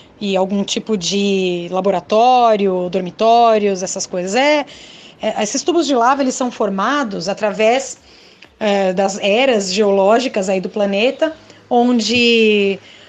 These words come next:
a, a lava saída do vulcão, ela acaba, né, escorrendo, e a parte externa desse rio de lava acaba endurecendo mais rápido do que a parte interna.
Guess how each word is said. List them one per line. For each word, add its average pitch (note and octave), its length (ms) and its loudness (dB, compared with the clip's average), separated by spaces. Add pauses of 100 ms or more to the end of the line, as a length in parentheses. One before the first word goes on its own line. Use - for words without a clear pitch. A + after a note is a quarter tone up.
(120)
a, G3 300 0
a G3 40 2
lava G3+ 680 0
saída G#3 360 -2
do G3+ 140 -2
vulcão, G#3 400 -2
ela G#3+ 140 -2
acaba, F#3 580 -4
né, G3+ 300 -2
escorrendo, A#3 760 0
e D4+ 140 0
a E4 80 0
parte A3+ 460 -4
externa A#3 880 -2 (420)
desse G#3 360 -4
rio C4+ 480 2
de F#3+ 120 -6
lava G3 560 0 (420)
acaba A#3 480 0
endurecendo B3 760 2
mais D4 240 0
rápido B3+ 440 -2
do D4 100 -4
que C#4+ 100 -6
a C#4 60 -2
parte C4 380 -2
interna. G3+ 580 -2